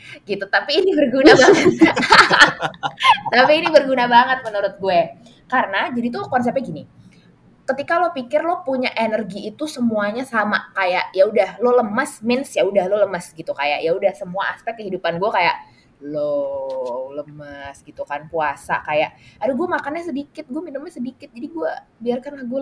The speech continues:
lemes gitu. Nah, tapi sebenarnya energi kita tuh ada banyak macamnya gitu loh. Nanti mungkin, eh, apa namanya, teman-teman juga bisa menambahkan ya kisah-kisah pengalaman teman-teman gimana berdasarkan si,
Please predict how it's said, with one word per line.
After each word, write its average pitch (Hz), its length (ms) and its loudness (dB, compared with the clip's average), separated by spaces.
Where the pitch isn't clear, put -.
lemes 247 240 -8
gitu. 165 240 -12
Nah, 180 320 -4
tapi 415 240 -8
sebenarnya 240 640 -4
energi 240 320 -4
kita 269 240 -10
tuh 330 160 -4
ada 226 160 -2
banyak 190 320 -4
macamnya 180 400 -8
gitu 190 240 -2
loh. 165 240 -2
Nanti 180 160 -8
mungkin, 247 320 -4
eh, 160 480 0
apa 190 240 -4
namanya, 190 240 -6
teman-teman 185 240 -4
juga 180 240 -4
bisa 156 80 -8
menambahkan 156 560 -6
ya 156 80 -4
kisah-kisah 175 640 -12
pengalaman 165 480 -2
teman-teman 165 560 -8
gimana 160 480 -6
berdasarkan 151 560 -6
si, 208 240 -10